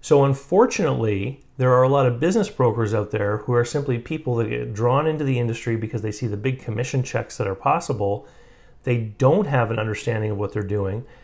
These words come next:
They haven't invested the year to two years it takes to actually go through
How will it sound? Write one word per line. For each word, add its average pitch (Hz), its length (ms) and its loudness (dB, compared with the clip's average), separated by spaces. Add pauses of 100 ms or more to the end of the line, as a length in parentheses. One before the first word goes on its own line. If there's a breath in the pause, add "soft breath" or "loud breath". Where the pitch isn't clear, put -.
(200 loud breath)
They - 140 2
haven't 151 440 0
invested 120 720 0
the 104 100 -4
year 131 640 0
to 104 480 -6
two 165 260 -4
years 131 420 2
it 113 140 -8
takes 120 340 -4
to 117 140 -2
actually 113 300 -4
go 117 180 -2
through 113 340 -8